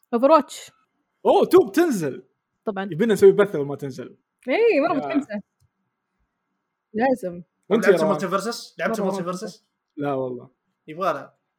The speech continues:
Speaker 3: جلد.
Speaker 2: لا، لسه.
Speaker 3: أربعة ضد
Speaker 1: روان،
Speaker 3: أربعة.
Speaker 1: وش ممكن
Speaker 3: آه، اثنين ضد
Speaker 1: تلعبين
Speaker 3: اثنين،
Speaker 1: يعني؟
Speaker 3: اثنين ضد اثنين.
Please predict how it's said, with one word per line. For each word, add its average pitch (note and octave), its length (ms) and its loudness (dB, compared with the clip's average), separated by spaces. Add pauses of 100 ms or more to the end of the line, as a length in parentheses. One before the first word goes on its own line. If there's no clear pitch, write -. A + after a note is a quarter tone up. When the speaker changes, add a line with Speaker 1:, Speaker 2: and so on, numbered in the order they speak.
(200)
Speaker 3:
جلد. E3+ 100 -4
Speaker 2:
لا، G#3 100 -2
لسه. F#3 360 -10 (140)
Speaker 3:
أربعة D#3+ 180 -6
ضد D#3 140 -4
Speaker 1:
روان، - 0 -
Speaker 3:
أربعة. F3+ 140 -2
Speaker 1:
وش F3+ 120 -4
ممكن F3+ 120 -2
Speaker 3:
آه، F#3 60 -6
اثنين F#3 200 -2
ضد - 20 0
Speaker 1:
تلعبين D#3 200 -4
Speaker 3:
اثنين، D3 180 -6
Speaker 1:
يعني؟ D3 100 -6
Speaker 3:
اثنين F3+ 120 -8
ضد D#3+ 80 -14
اثنين. D3 180 -20